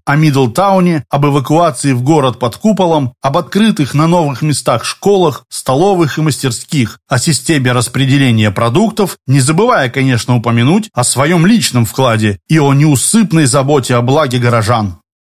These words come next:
Джон не был уверен, что Пирс Еглин успел многое перевести своим спутникам из этой болтовни. Но в нём почему-то выросла беспричинная досада.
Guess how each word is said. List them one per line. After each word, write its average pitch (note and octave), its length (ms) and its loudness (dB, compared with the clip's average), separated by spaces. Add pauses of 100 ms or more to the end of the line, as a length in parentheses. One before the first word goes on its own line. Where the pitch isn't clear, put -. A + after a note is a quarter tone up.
Джон D#3+ 300 2
не G3+ 160 2
был C3 160 0
уверен, D3+ 400 2
что C3 220 -4
Пирс C3+ 340 -2
Еглин D3 500 0
успел C#3 500 0
многое C3+ 440 2
перевести B2+ 500 0
своим A2+ 360 0
спутникам D3 640 0 (140)
из B2 180 2
этой D3+ 220 0
болтовни. B2+ 720 0 (200)
Но D3 140 2
в C#3 80 2
нём G#3 220 2
почему-то E3 440 2
выросла F3 360 0
беспричинная C#3+ 760 0
досада. G#2+ 560 -2